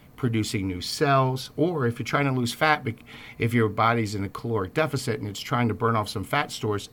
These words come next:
it'll speed that up. Your metabolism will speed up. Whatever you do, whatever that car is doing, you're running at fifty-five miles an hour instead of thirty in town. That is because you're eating more often. And I tell people, "Well,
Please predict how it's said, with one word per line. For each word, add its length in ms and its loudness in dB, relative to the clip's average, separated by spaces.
it'll 180 4
speed 360 -4
that 200 0
up. 140 -6
Your 120 2
metabolism 920 0
will 60 -2
speed 260 -2
up. 120 -6
Whatever 440 0
you 180 -4
do, 240 2
whatever 300 0
that 180 -2
car 220 0
is 100 -2
doing, 400 -2
you're 120 4
running 280 4
at 80 -4
fifty-five 540 0
miles 300 -2
an 80 -6
hour 360 -6
instead 460 0
of 100 -4
thirty 520 0
in 200 -2
town. 400 -6
That 200 2
is 100 0
because 300 -2
you're 160 -4
eating 300 0
more 180 0
often. 340 -4
And 100 0
I 100 4
tell 400 0
people, 300 0
"Well, 360 -2